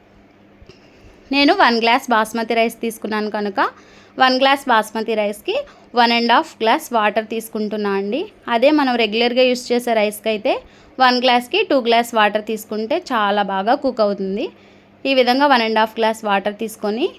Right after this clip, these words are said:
ఒక్కసారి అంతా కలిపేసుకొని మూత పెట్టుకొని వాటర్ రోలింగ్ బాయిలింగ్ అయ్యే విధంగా మనం బాయిల్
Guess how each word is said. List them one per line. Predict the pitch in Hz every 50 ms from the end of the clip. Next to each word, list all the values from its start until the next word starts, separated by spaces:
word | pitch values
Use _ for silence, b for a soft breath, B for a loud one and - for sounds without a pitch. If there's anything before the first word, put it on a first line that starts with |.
| - _ _ _ _ _ _ _ - 240
ఒక్కసారి | 240 - 262 247 247 240 220 220 240 262 247
అంతా | 233 226 214 202 233 240 247 -
కలిపేసుకొని | 214 214 202 208 214 220 233 226 - 208 208 196 - 339 - B B B B B B B _ -
మూత | 254 262 269 269 294 277
పెట్టుకొని | - 247 - - 247 233 233 240 277 302 - - _ _ _ _ _ - 208
వాటర్ | 214 208 214 220 220 269 254 233 233 240 294 302 - - 220
రోలింగ్ | 214 214 220 240 247 254 254 233
బాయిలింగ్ | 233 220 214 220 208 220 214 202
అయ్యే | 202 208 214 214 226
విధంగా | 202 202 202 208 208 240 311 311 269
మనం | 233 226 269 415 539 - _ _ _ _ _ _ _ _ _ _ _ _ 214
బాయిల్ | 220 214 214 214 220